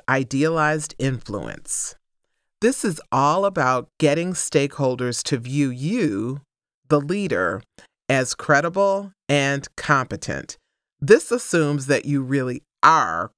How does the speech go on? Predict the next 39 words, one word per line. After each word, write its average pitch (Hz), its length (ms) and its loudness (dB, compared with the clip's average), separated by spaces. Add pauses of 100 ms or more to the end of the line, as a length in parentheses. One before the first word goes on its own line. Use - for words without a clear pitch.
credible 101 380 -2
and 107 160 -6
competent. 113 720 -2
It 131 160 -2 (160)
doesn't 175 340 2
assume 151 380 0
that 123 140 -2
you're 123 100 -2
faking 139 480 -2
it - 140 -6
till 120 160 -2
you 113 140 -4
make 104 300 -4
it. - 220 -10 (800)
It 131 180 2
assumes 120 460 -4
that 104 160 -2
you 123 100 -2
know 98 200 -4
something. 64 640 -12 (420)
It 147 80 0
assumes 220 340 0
that 170 140 -8
you 165 80 -2
have 123 220 -2 (120)
deep 190 280 -4
knowledge 123 480 0
of 113 100 -4
the 104 120 -4
organization, 120 1160 -4 (480)
its - 260 0
elements, 165 720 -2
and 143 220 0
your, 156 480 0
your 180 220 0
sphere - 760 -2
in 131 180 0
that 117 180 -2
organization. 104 1080 -6